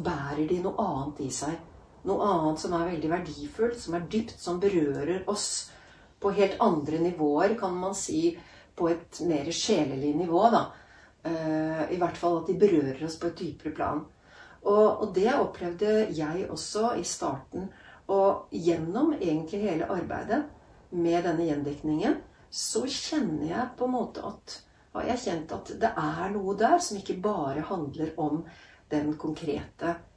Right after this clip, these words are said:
historien. Og det er jo det jeg ønsker at leserne av denne gjenfortellingen også,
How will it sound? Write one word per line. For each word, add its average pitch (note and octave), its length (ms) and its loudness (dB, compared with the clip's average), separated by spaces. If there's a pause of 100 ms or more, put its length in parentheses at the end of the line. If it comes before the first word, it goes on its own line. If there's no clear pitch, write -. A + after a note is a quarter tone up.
(100)
historien. F#3 580 2 (360)
Og E3 140 -4
det E3+ 80 4
er F3 100 2
jo F3+ 140 -2
det D3 200 0 (100)
jeg D3 240 0 (500)
ønsker D#3 560 -2
at - 280 -6 (360)
leserne D#3+ 720 -2 (100)
av D3+ 280 2
denne D3+ 240 0
gjenfortellingen D3+ 720 -4
også, - 320 -4